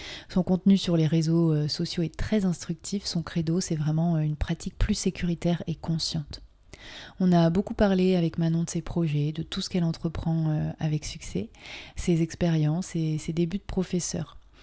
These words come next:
ainsi que tout ce qui se cache derrière Ayou.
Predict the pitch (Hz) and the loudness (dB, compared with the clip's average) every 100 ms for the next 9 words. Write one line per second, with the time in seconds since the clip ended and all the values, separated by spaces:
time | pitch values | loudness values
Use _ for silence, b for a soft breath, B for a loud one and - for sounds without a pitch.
0 | B B B B - 175 - 214 - 180 | B B B B -2 -2 0 -4 -2 0
1 | 170 - 240 - 202 - 175 165 170 160 | 0 -2 -4 -4 -6 -2 -2 0 0 0
2 | 151 156 156 170 226 | 0 0 0 -2 -4